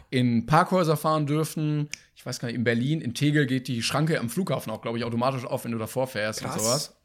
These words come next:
Speaker 1: Das ist schon echt gut
Speaker 2: Moment,
Speaker 1: gemacht.
Speaker 2: hieße das dann auch, dass du quasi sagen kannst, wenn bei dir jetzt in, in deiner,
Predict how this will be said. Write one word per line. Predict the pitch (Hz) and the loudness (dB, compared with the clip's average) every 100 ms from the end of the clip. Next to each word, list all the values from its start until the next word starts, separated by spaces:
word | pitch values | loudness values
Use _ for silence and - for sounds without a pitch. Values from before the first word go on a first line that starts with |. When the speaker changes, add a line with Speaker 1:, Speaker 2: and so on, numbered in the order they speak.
| _ _ _ _ _ - - | _ _ _ _ _ -10 -2
Speaker 1:
Das | 151 | 0
ist | |
schon | 233 220 | 0 -2
echt | 196 185 | -2 -2
gut | 147 | 2
Speaker 2:
Moment, | 147 135 | 2 4
Speaker 1:
gemacht. | 175 | 2
Speaker 2:
hieße | 180 214 | 2 0
das | 208 | 0
dann | 196 165 | 0 0
auch, | 160 165 | 0 2
dass | 170 165 | 0 -2
du | 151 | -4
quasi | - 143 156 | 0 0 0
sagen | 139 139 170 | -2 -2 -2
kannst, | 165 147 | -4 -4
wenn | 139 | -4
bei | 143 | -2
dir | 143 | -2
jetzt | 165 - | -2 -4
in, | 120 143 139 120 120 | -10 -10 -12 -12 -12
in | 127 | -4
deiner, | 131 131 120 | -2 0 -2